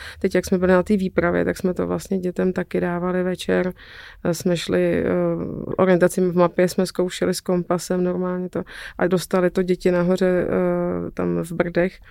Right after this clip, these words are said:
A taky to pak použili, mysleli jsme si, že v, v létě bude zima.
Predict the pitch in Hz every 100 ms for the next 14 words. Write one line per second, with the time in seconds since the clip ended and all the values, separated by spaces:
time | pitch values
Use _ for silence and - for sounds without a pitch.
0 | - - - - - - 196 202 233 214
1 | 202 190 185 - 196 196 190 185 185 -
2 | 185 180 180 - 175 180 175 180 180 185
3 | 185 190 185 180 180 190 185 175 170